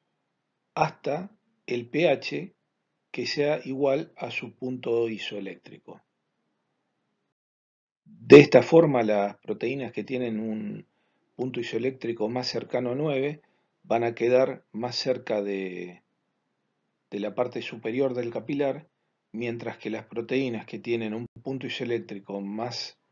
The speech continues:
cercano a tres van a migrar más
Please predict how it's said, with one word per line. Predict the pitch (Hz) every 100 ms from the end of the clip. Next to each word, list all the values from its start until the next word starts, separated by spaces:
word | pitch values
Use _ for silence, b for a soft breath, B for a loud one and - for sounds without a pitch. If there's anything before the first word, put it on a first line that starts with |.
| _ _ _ _ _ _ _
cercano | - - 113 - 123 123
a | 120
tres | 147 139 147 - _ _ _ _
van | 104 117 123
a | 120
migrar | 123 120 127 185 180 _ _ _ _ _ _ _
más | 117 123 131 -